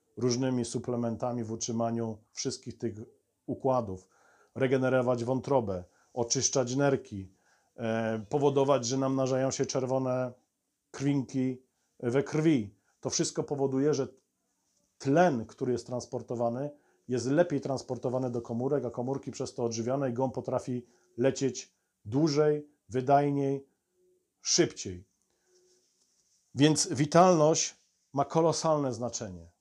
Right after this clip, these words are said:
Wracając do budowy przez skrzydło, jedwabność tych upierzenia, ten, budowa, balans, ten gołąb wszystkie te cechy po prostu posiada. To jest tylko potwierdzenie, że te kryteria, które wymieniłem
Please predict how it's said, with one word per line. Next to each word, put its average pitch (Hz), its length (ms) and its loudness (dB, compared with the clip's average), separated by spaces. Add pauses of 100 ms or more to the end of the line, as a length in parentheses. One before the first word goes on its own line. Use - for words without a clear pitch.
Wracając 143 960 -4
do 123 180 -4
budowy 131 600 4
przez - 280 -4
skrzydło, 131 680 4
jedwabność 131 800 4
tych - 340 -4
upierzenia, 131 960 2
ten, 139 260 -2 (560)
budowa, 143 600 8
balans, 143 720 6 (120)
ten 165 180 -2
gołąb 156 260 4
wszystkie - 380 -2
te 151 100 -4
cechy 151 280 -8
po 139 120 -10
prostu 135 320 -8
posiada. 110 360 -8
To 120 100 -8
jest 117 100 -10
tylko 139 200 -10
potwierdzenie, 135 640 -4
że 113 120 -4
te 143 180 -6
kryteria, 143 480 0
które 120 220 -6
wymieniłem 120 600 -2